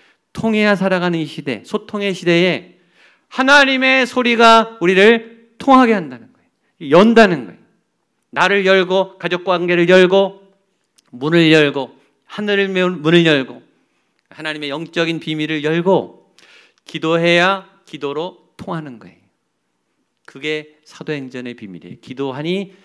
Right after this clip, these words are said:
기도가 하늘, 하나님의 문의 통로가 돼서 열, 연 거예요. 그 기도 소리가, 어,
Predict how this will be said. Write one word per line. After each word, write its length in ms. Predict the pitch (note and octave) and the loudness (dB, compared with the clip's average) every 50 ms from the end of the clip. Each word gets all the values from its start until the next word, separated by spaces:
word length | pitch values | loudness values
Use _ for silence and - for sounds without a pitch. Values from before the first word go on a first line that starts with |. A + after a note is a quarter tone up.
| _ _ _ _ _ _ _ _ | _ _ _ _ _ _ _ _
기도가 380 | _ - B2 B2+ B2 A#2+ C3+ C#3 | _ -16 -12 -12 -8 -6 -8 -8
하늘, 360 | C#3 - E3+ F3+ F3+ E3+ F3 F3 | -8 -8 -8 -6 -4 -4 -4 -6
하나님의 460 | - D#3+ F3 E3+ E3 D#3 D3+ D3+ C#3 | -8 -6 -6 -4 -4 -4 -4 -6 -6
문의 480 | B2+ B2+ B2+ B2 C3+ C3+ C3 C#3+ F3 - - | -6 -6 -8 -6 -8 -8 -8 -10 -14 -20 -20
통로가 380 | - - F#3 E3 D#3+ D3+ D3 | -16 -12 -10 -8 -8 -6 -6
돼서 340 | B2 A2+ A#2 - C#3 B2+ A2+ | -8 -8 -10 -10 -10 -8 -6
열, 360 | G#2 G#2+ A#2+ C#3 D#3 D#3 D3+ | -4 -4 -4 -4 -4 -8 -10
연 240 | B2 A#2+ B2+ C3+ C3+ | -12 -10 -12 -12 -14
거예요. 220 | A#2+ A2 G2 E2 _ _ _ _ _ _ _ _ _ _ _ _ _ _ _ _ _ _ _ _ _ _ | -16 -18 -20 -20 _ _ _ _ _ _ _ _ _ _ _ _ _ _ _ _ _ _ _ _ _ _
그 160 | - C3+ B2 | -20 -20 -20
기도 180 | - B2+ C3 B2+ | -18 -16 -16 -16
소리가, 640 | - - C3 A#2 A2+ G#2 A#2+ C#3+ C#3+ A#2+ F#2 _ _ _ _ _ _ _ _ _ _ _ _ _ _ _ _ | -16 -16 -18 -18 -18 -16 -14 -14 -14 -14 -16 _ _ _ _ _ _ _ _ _ _ _ _ _ _ _ _
어, 140 | - G2 | -20 -20